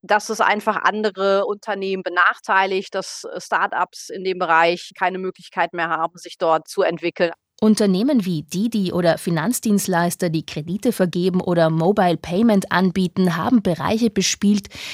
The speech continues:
Speaker 2: die die chinesische Regierung lange Zeit nicht besonders interessiert haben, sagt Christine Schikupfer. Die Regierung habe toleriert, dass privatwirtschaftliche Akteure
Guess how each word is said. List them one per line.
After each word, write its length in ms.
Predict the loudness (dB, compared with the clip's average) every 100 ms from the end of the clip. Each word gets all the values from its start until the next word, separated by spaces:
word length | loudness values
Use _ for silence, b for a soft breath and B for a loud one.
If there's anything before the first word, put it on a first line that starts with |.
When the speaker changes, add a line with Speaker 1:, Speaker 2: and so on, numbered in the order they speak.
| B
Speaker 2:
die 100 | 2
die 120 | 4 2
chinesische 580 | 4 2 4 2 2 2
Regierung 500 | 2 4 4 6 4
lange 340 | 2 2 2
Zeit 380 | 2 2 2 0 4
nicht 280 | 6 6 4
besonders 420 | 0 0 0 0
interessiert 640 | -2 2 2 2 4 4
haben, 320 | 2 0 -2 -6 -8
sagt 380 | 0 0 -2 -8
Christine 440 | -6 -4 -2 0
Schikupfer. 720 | 0 0 0 -2 -2 -6 -8 -12 _ -20 B B B B 2
Die 80 |
Regierung 580 | 4 4 2 2 4 4
habe 240 | 2 0 2
toleriert, 680 | 2 2 2 2 0 0
dass 160 | -2 -2
privatwirtschaftliche 1080 | -4 -2 0 2 2 4 2 2 -2 0 -2
Akteure 720 | -2 -4 0 4 6 4